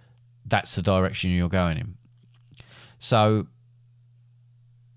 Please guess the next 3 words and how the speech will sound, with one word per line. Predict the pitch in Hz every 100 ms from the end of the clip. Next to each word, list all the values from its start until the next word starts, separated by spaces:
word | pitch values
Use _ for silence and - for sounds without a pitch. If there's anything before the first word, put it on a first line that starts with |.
| _ _ _ _ _ _ _ _ _ _ _ _ _ _ _ _ _ _ _ _ _ _ _ _ - _ 180 -
that | 160 170
snake, | - 160 143 95 92 -
right? | 98 85 98